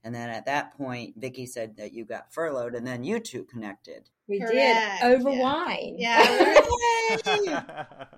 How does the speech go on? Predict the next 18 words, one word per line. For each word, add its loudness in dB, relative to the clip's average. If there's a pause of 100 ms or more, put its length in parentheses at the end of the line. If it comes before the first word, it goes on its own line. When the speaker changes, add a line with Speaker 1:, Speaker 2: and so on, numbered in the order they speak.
(100)
Speaker 3:
Yeah, 4
Speaker 1:
Oh, 2
Speaker 3:
we -4
Speaker 1:
yeah. -2 (500)
Nice. -6 (260)
Speaker 2:
Yeah, 4
we -2
just -12
kind 0
of 0
met -2
up, 0
and -6
I -6 (100)
said, -14
"Listen, -2
why -4
don't," -2